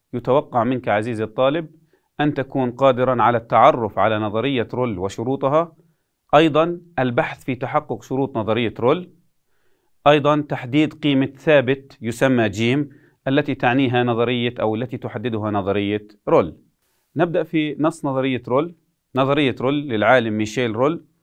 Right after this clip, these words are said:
سنة ألف وستمية وتسعة وثلاثين وضع نظرية.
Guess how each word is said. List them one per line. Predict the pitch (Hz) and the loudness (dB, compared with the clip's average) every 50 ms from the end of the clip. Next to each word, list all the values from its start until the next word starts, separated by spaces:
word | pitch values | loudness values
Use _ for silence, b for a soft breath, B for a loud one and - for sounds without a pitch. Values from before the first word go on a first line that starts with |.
| _ _ | _ _
سنة | - - - - 131 123 120 - | -20 -14 -4 -2 -2 -2 0 0
ألف | - 151 127 135 | 0 0 0 -4
وستمية | 127 - - 127 - 139 143 143 131 117 104 95 95 - b b b b b b | -6 -6 -8 -6 -2 0 0 2 2 2 0 -2 -6 -12 b b b b b b
وتسعة | - 117 120 117 113 - - - 131 - 123 120 | -2 2 4 4 4 4 0 -4 -2 2 2 2
وثلاثين | 113 - 120 117 117 - 135 120 113 | 2 0 -2 -2 -2 0 0 2 2
وضع | 120 123 113 113 110 | 2 2 2 2 2
نظرية. | 113 107 101 113 123 139 143 160 175 180 175 | 0 0 0 0 0 0 0 0 -2 -2 -4